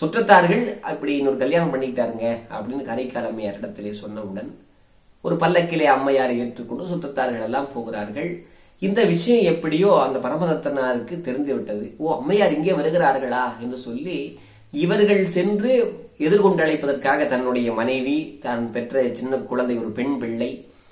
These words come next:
எடுத்துக்கொண்டு போகிறார்கள். அம்மையார் வந்து நிற்கிறார். வந்து நிற்கிற போது என்ன ஆகிவிட்டது?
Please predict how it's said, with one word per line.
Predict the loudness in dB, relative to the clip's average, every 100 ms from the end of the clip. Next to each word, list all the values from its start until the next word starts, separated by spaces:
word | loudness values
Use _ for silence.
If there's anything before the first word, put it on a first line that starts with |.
| -20 _ _
எடுத்துக்கொண்டு | -4 -2 -2 0 0 0
போகிறார்கள். | 2 2 2 0 -4 -8 -8 -10 -16 -20 _ _
அம்மையார் | -4 2 4 6 4
வந்து | 2 0
நிற்கிறார். | -4 -4 -2 -2 -4 -14 -8
வந்து | -2 0
நிற்கிற | 0 2 2 4
போது | 2 2
என்ன | 2
ஆகிவிட்டது? | 2 0 -2 -2 0